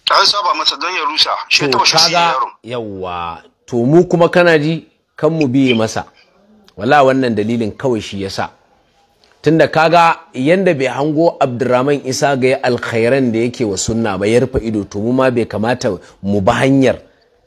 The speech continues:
Speaker 2: da ya bi ba a
Speaker 1: To,
Speaker 2: matsayinsa
Speaker 1: malam,
Speaker 2: na
Speaker 1: ni tambaya nake,
Speaker 2: dattijo.
Speaker 1: tam-, tambaya nake
Speaker 2: Eh,
Speaker 1: son
Speaker 2: mu rabu da
Speaker 1: maka.
Speaker 2: shi. Eh, amma in
Speaker 1: Tambaya
Speaker 2: ya
Speaker 1: nake son
Speaker 2: ƙara yi,
Speaker 1: maka, malam.
Speaker 2: wallahi
Speaker 1: Malam,
Speaker 2: summa
Speaker 1: ina da wata
Speaker 2: tallahi.
Speaker 1: tambaya nake
Speaker 2: A,
Speaker 1: son yi.
Speaker 2: tsaya, ina zuwa, ina zuwa kafin kai. Na rantse da zatin Allah,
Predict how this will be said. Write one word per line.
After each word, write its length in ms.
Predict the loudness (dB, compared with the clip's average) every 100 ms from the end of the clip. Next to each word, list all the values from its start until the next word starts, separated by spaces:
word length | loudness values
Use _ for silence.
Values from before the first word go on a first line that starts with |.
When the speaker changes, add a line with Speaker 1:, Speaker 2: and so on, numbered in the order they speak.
| _ -14
Speaker 2:
da 200 | -4 2
ya 140 | 4
bi 120 | 4
ba 100 | 2 2
a 80 | -2 -2
Speaker 1:
To, 120 | 2
Speaker 2:
matsayinsa 160 | 2 2
Speaker 1:
malam, 100 | 0
Speaker 2:
na 80 | 0
Speaker 1:
ni 80 |
tambaya 260 | -2 0 0
nake, 160 | 0 -2
Speaker 2:
dattijo. 40 | -6 -8
Speaker 1:
tam-, 220 | -8 -8 -12
tambaya 380 | -6 -2 2 2
nake 160 | 2 0
Speaker 2:
Eh, 20 |
Speaker 1:
son 120 | 0 0
Speaker 2:
mu 40 |
rabu 180 | 0 0
da 60 | 0
Speaker 1:
maka. 160 | -2
Speaker 2:
shi. 180 | -6 -10 _ _ _ _ _ _ _ _ _ _ -14
Eh, 180 | -10 -4
amma 180 | 0 2 4
in 60 | 4
Speaker 1:
Tambaya 100 | 4
Speaker 2:
ya 40 |
Speaker 1:
nake 100 | 2
son 100 | 2
Speaker 2:
ƙara 120 | 2 2
yi, 60 |
Speaker 1:
maka, 180 | 0 -4
malam. 280 | -4 -4 -6 _ _ _ -18
Speaker 2:
wallahi 640 | -4 -2 -2 0 0 2
Speaker 1:
Malam, 160 | 4 2
Speaker 2:
summa 180 | 2 2
Speaker 1:
ina 40 |
da 60 | 2
wata 80 | 2
Speaker 2:
tallahi. 280 | 2 2 2
Speaker 1:
tambaya 120 | 2
nake 180 | 2 4
Speaker 2:
A, 60 |
Speaker 1:
son 140 | 2 0
yi. 40 |
Speaker 2:
tsaya, 240 | 2 2 0
ina 260 | 0 0
zuwa, 260 | -2 -4 -4 -10 _
ina 240 | -6 -2 0
zuwa 200 | 0 0
kafin 320 | -2 -4 -6
kai. 260 | -4 -8 -8 _ _ _ _ _ _ -8
Na 320 | -2 0 2
rantse 340 | 0 0 -2
da 80 | 0
zatin 360 | 2 0 -2 -6
Allah, 340 | -4 -4 -4